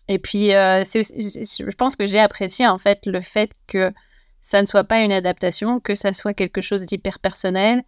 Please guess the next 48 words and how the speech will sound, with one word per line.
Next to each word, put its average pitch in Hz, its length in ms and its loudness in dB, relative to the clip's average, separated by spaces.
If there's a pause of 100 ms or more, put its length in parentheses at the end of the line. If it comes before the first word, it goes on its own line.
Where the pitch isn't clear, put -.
(460)
Euh, 175 460 -2 (800)
je 214 140 -8
sais - 120 -6
pas 214 100 2
si - 180 -4
vous 180 100 -6
savez, 190 380 4
mais 233 160 4
le 175 160 -2
fi-, - 360 -12
le, 180 400 0
le, 170 280 -2
je - 160 -10
crois - 220 -2
que - 80 -10
c'est - 100 -8
son 175 140 -6
premier 180 280 -6
film, 240 600 -4
ou 190 80 -2
l'un 208 120 4
des 220 100 0
premiers 202 260 -4
films 196 160 -2
de 180 80 -2
Flanagan, 185 480 0
qui - 100 -6
s'appelle 165 240 -4 (180)
Hush, - 400 0 (580)
euh, 170 240 0
qu'il 170 200 -6
a 175 60 -4
coécrit 240 500 0
avec 180 180 2
sa 180 200 0
femme, 185 420 2
euh, 160 540 -4
Katie - 260 -6
Sagal, 180 500 -2
qui - 180 -8
est 208 180 0
dans 165 540 -4 (340)
la - 100 -6
plupart 190 240 -2
de 185 100 -8
ses 214 140 -8
séries. 208 300 -4 (680)
Euh, 185 380 2